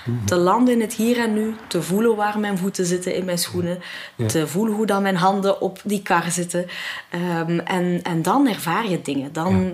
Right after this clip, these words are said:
Speaker 2: dan kan je echt landen in dat moment.
Speaker 1: Mhm.
Speaker 2: Ehm,
Speaker 1: Dat is iets wat je ook elk moment kunt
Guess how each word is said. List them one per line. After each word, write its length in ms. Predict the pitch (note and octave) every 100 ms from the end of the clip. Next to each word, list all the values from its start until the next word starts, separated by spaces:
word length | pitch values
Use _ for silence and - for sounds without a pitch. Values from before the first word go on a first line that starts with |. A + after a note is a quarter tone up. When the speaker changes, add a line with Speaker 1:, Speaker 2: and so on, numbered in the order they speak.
| E3+
Speaker 2:
dan 520 | F3 F3+ F3+ F3 -
kan 200 | - E3
je 100 | E3
echt 300 | - G3 -
landen 360 | D#3+ D#3+ G3+ F#3
in 140 | F3
dat 100 | E3+ D#3+
moment. 520 | D3+ D#3 F#3+ A3 - - -
Speaker 1:
Mhm. 100 | A2 F2 F#2+ -
Speaker 2:
Ehm, 600 | - E3+ E3+ E3+ D#3 D#3 D#3 E3+
Speaker 1:
Dat 180 | - C3
is 100 | C3+
iets 180 | D#3+ -
wat 180 | D3 -
je 100 | C3+
ook 240 | D3 D3
elk 240 | D3+ C#3+
moment 500 | - B2 A#2+ C#3+ E3
kunt 260 | - A2+ G#2